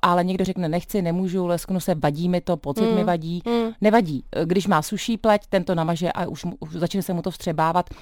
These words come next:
Speaker 1: Je to i o zvyku pleti. Když začneme, my začínáme jako ženy se mazat dřív, proto ta pleť si zvykne, krásně to, eh,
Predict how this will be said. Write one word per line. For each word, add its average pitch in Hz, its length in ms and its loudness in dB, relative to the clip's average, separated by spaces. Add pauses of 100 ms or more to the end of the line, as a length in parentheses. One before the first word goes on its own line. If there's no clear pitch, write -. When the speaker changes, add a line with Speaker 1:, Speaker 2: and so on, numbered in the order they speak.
(260)
Speaker 1:
Je 180 80 0
to 226 140 -2
i 220 60 2
o 202 120 2
zvyku 196 260 0
pleti. 202 360 0
Když 180 340 -4
začneme, 220 460 2
my 208 160 4
začínáme 208 560 2
jako 208 200 -2
ženy 190 220 0
se 202 120 -2
mazat 165 320 -2
dřív, 156 480 -6 (440)
proto 214 440 2
ta 208 120 2
pleť 196 200 0
si 151 100 -6
zvykne, 226 420 2
krásně 180 440 -2
to, 160 240 -2
eh, - 40 -8